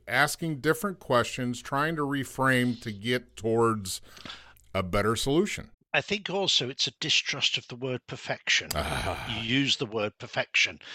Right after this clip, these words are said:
Speaker 2: There's a great video. It's called Jiro Dreams of Sushi. And,
Speaker 1: <laughs>
Speaker 2: and this is a guy who runs a small sushi bar under a Tokyo railway station. When, uh,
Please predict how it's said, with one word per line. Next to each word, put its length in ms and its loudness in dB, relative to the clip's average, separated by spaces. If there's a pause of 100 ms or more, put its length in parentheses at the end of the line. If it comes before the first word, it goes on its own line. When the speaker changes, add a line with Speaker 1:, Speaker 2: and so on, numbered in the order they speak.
(360)
Speaker 2:
There's 180 2
a 40 0
great 360 -2
video. 580 0 (520)
It's 200 0
called 400 -2 (180)
Jiro 500 0
Dreams 540 -4
of 80 -6
Sushi. 640 -2 (180)
And, 360 0 (500)
Speaker 1:
<laughs> 560 0
Speaker 2:
and 160 -2
this 220 2
is 100 -2
a 60 -2
guy 380 -6
who 160 -6
runs 360 -2
a 60 -4
small 500 -2
sushi 640 0
bar 300 -10 (340)
under 560 0 (220)
a 60 -6
Tokyo 540 -2
railway 460 0
station. 600 0 (320)
When, 440 2
uh, 140 4